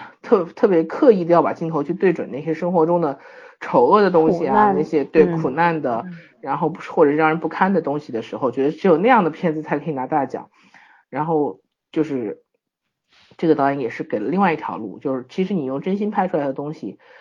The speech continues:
Speaker 1: 也是可以，就是被大家所喜欢的。而且我觉得快到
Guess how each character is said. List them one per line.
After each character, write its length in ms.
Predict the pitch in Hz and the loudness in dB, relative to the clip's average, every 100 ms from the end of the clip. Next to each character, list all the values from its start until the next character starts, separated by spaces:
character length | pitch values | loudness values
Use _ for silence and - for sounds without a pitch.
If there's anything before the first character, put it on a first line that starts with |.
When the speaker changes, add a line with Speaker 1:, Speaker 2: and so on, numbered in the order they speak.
| _ | _
Speaker 1:
也 160 | - 135 | -4 -2
是 100 | 190 | -2
可 160 | 190 175 | 0 0
以， 240 | 127 101 - _ | 0 -4 -12 _
就 140 | - 147 | -6 -6
是 120 | - | -4
被 360 | - 139 110 - | -4 -4 -4 -6
大 80 | 151 | -2
家 120 | 135 | -2
所 160 | 131 117 | -2 -8
喜 160 | - | -10
欢 240 | - 104 98 | -14 -12 -12
的。 120 | 113 _ _ _ _ _ _ _ _ _ | -18 _ _ _ _ _ _ _ _ _
而 120 | - 139 | -12 -6
且 100 | 156 | -4
我 80 | |
觉 140 | 123 143 | -2 0
得 120 | 147 | -2
快 260 | 147 185 160 | -2 -4 0
到 280 | 151 135 | 0 0